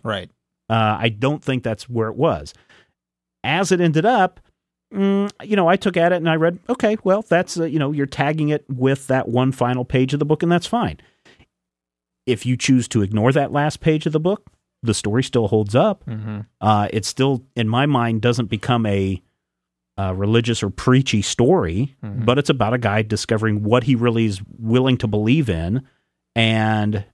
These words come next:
Speaker 2: if that happens to be something of a spiritual nature, I, I'm okay with that.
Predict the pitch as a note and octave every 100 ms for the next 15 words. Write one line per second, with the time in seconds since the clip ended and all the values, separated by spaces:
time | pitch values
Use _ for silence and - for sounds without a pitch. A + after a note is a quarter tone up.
0 | _ G#2 G#2+ G#2+ B2 A#2+ A2+ G2+ A2 -
1 | A2+ A2+ G#2 - C#3 C#3 D3+ D#3 D#3 G3+
2 | D4 D4+ D#4+ D4 C#4+ A3+ - F3+ F#2+ -
3 | -